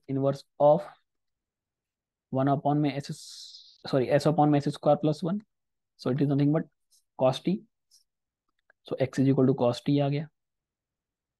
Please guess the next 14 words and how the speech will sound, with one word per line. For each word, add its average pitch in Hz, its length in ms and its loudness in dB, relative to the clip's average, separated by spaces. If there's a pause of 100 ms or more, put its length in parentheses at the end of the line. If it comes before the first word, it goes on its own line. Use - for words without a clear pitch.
(380)
Similarly 143 300 4
Laplace 139 400 4
inverse 139 320 2
of 147 180 0
y 127 180 0
bar 147 220 2
कर 156 120 -2
दीजिए, 160 220 -4
so - 640 -18
it 135 40 -4
is 143 80 -6
equal 135 180 -2
to 151 120 -2 (180)
y 131 180 4